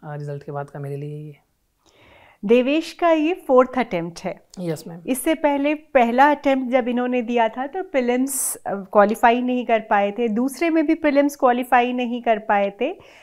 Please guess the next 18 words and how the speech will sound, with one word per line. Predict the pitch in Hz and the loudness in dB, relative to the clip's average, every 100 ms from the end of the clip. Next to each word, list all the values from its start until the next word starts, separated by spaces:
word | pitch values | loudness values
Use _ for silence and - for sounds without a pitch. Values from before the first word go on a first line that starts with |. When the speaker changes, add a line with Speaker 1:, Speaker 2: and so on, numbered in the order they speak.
| _ - | _ 0
Speaker 2:
तीसरा | 277 269 349 339 | 0 2 2 2
अटेम्प्ट | 330 311 311 302 | 2 0 0 -2
इन्होंने | 262 269 285 370 440 - | -2 -2 -2 -2 -6 -8
दो | 190 226 | 0 4
हज़ार | 277 269 277 269 | 4 6 4 2
इक्कीस | 240 - 330 320 | -4 0 -2 0
में | 302 285 | 0 0
दिया | 262 247 240 | 2 2 2
था, | 311 | 0
जहां | 247 233 254 | 0 -2 -2
ये | 254 330 | -2 -6
इंटरव्यू | 247 247 240 262 285 | -2 -2 0 -2 -4
के | 269 269 | -2 0
लेवल | 233 226 220 | 2 0 -2
तक | 226 233 | -4 -4
पहुंचे। | 190 180 277 453 220 | -8 -4 -2 -4 -4
Speaker 1:
यस, | 185 147 | -10 -12
मैम। | 175 | -14